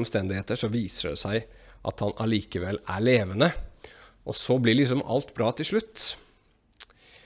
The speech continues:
Men denne historien her, den er så mye mer enn bare en sånn historie, og de versene vi nettopp leste fra første Peters brev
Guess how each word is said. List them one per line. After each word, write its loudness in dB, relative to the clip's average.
Men 6
denne 6
historien 4
her, 2
den -2
er 0
så 2
mye 6
mer 10
enn 2
bare 6
en 2
sånn 6
historie, 4
og 4
de 10
versene 6
vi 10
nettopp 4
leste 4
fra 2
første -2
Peters -2
brev 0